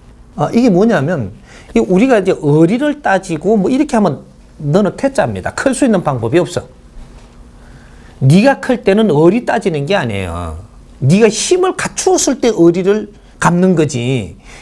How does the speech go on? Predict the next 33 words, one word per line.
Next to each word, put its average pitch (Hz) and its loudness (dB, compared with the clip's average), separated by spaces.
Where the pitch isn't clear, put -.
힘 392 2
없는 392 4
게 269 2
의리 214 4
따지면 196 -2
너는 277 0
평생 403 2
동안 392 0
너는 202 2
가난해서 143 -2
못 123 -2
벗어납니다. 80 -10
어, 117 -2
힘 403 2
없는 392 4
게 359 4
의리를 302 2
따지면 196 0
저 285 2
사람 302 0
또 165 0
내, 165 2
내가 196 2
힘 370 0
없는 381 2
거로 247 0
주갖고 165 0
저 220 2
사람한테 277 0
도움이 262 0
안 113 -4
되는 113 -4
겁니다. 113 -2